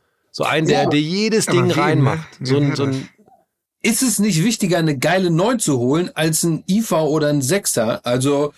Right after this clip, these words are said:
Speaker 2: ich meine, gut, jetzt H S V hat einen guten I V mit achtzehn Jahren, d-, dass der für Bremen nicht in Frage kommt, ist mir klar.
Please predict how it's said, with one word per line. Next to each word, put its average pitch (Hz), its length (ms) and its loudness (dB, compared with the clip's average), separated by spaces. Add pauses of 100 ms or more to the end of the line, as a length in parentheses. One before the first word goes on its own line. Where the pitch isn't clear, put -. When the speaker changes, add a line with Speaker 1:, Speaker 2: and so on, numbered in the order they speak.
(280)
Speaker 2:
ich 107 100 -4
meine, 123 180 0
gut, 110 200 -4 (320)
jetzt 104 320 -4
H 107 140 -2
S 107 100 -2
V 117 440 -2
hat - 360 -6
einen 120 100 -2
guten 120 460 -2
I 139 140 -2
V 123 260 -2
mit 117 120 -2
achtzehn 120 380 -4
Jahren, 113 280 -2
d-, 104 120 -4
dass 107 200 -4
der 120 140 -2
für 127 140 -2
Bremen 120 240 -2
nicht 117 140 -6
in 117 80 -2
Frage 117 260 -4
kommt, 110 220 -2
ist 104 100 -8
mir 110 140 -4
klar. 123 340 -2